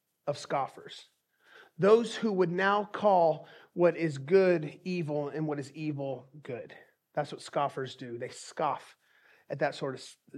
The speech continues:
th-, those sort of things, and we find ourselves sitting in those seats after not too long.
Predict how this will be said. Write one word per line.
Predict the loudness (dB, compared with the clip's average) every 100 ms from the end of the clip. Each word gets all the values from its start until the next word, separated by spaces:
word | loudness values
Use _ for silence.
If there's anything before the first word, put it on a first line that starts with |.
| -10
th-, | -8
those | -6 -8 -4
sort | -6 -6
of | -6
things, | -4 -4 -6
and | -6 -6
we | -8
find | -4 -2 0
ourselves | -2 -2 -4 -4 -14 -20 -16
sitting | -14 4 6 6 -2 -6 -10 -20 _
in | -4 -2
those | -2 -2
seats | -2 -4 -4
after | -4 -4 -6
not | -6 -6 -6
too | -8
long. | -6 -6 -8